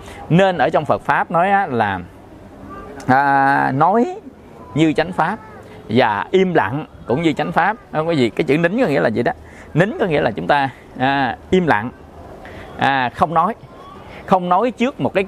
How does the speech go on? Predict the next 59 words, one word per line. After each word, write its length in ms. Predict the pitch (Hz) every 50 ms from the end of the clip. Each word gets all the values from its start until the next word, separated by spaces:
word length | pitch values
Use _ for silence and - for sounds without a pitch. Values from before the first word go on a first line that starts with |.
| -
cái 240 | - 180 180 214 247
mà 100 | 247 143
mình 220 | 123 120 113 104 107
nghịch 180 | 113 - -
ý, 180 | - 165 208 240
nghịch 180 | 226 - -
lòng, 240 | - 113 110 107 107 104 117 117
mình 140 | 110 123 120
không 140 | 131 147 147
nói. 200 | 143 156 196 247 - - - - - - - - - - - - -
À, 220 | - 127 139 147
trước 360 | 139 - 226 262 320 - -
cái 220 | - 196 208 208 190
sự 280 | - 139 117 110 131
mà 120 | 143 143 123
mình 160 | 120 117 110
không 220 | 104 - 190 180
hài 200 | 151 160 143 120
lòng, 200 | 120 123 113 120 113 110 - - -
mà 160 | - 131 135
mình 160 | 143 135 117 107
không 120 | 143 139
có 80 | 143 165
nói. 220 | 170 160 180 214 - - - - - - - - -
À, 280 | - 113 123 143 143 135
như 200 | 139 160 170 165
vậy 220 | 139 117 127 156 170
thì 320 | - 147 123 123 117 113 - - - - -
thường 180 | - 160 156 143
thường 260 | 143 147 143 139 139
á, 180 | 165 196 202 180
là 120 | 151 139
mình 120 | 135 131
không 160 | 123 165 170 151
hài 140 | 143 131
lòng 180 | 127 123 123 120
cái 100 | 165 185
gì 180 | 165 131 123 131
á, 60 | 156 -
thì 80 | 147
mình 140 | 120 120 120
nói. 220 | 135 156 185 233 320 - - - - -
Nhưng 160 | 147 165 165
mà 80 | 139
giờ 220 | 135 151 143 131 123
trước 200 | 110 - 226 -
cái 60 | 208
sự 180 | - - 120 127
không 200 | - 185 170 165
hài 200 | 160 156 123 123
lòng 180 | 123 113 113
của 60 | 139
mình 180 | 160 139 117 120
á, 140 | 147 170 - - - - - -
mình 160 | - 120 123 139
nín, 160 | 175 208 381 427 427 - - - - -
à, 360 | 120 135 143 147 147 143 139 131
nín 160 | 143 185 226 311
lặng, 320 | 185 139 113 104 127 139